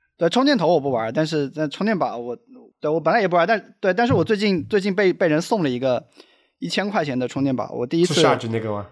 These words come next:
Speaker 1: 拿到的时候，对，对，对，就叫闪极嘛，对，一千多块。我第一次拿到的时候，我，我觉得这个怎么办？这个朋友送我那么贵的东西，我又很不符合我的消费观念啊。
Speaker 2: 对，他们第一批我也送了我一个。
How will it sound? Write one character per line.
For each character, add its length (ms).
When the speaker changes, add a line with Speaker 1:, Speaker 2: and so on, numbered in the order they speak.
Speaker 1:
拿 180
到 140
的 80
时 160
候， 320
对， 140
对， 140
对， 200
就 220
叫 100
闪 300
极 240
嘛， 180
对， 160
一 80
千 160
多 100
块。 160
我 140
第 140
一 40
次 120
拿 160
到 100
的 100
时 140
候， 260
我， 280
我 120
觉 140
得 280
这 100
个 100
怎 160
么 80
办？ 220
这 80
个 80
朋 180
友 120
送 160
我 40
那 80
么 120
贵 160
的 40
东 160
西， 140
我 160
又 160
很 180
不 80
符 140
合 60
我 100
的 60
消 120
费 120
观 180
念 200
啊。 260
Speaker 2:
对， 120
他 140
们 160
第 160
一 40
批 360
我 180
也 140
送 200
了 60
我 160
一 80
个。 180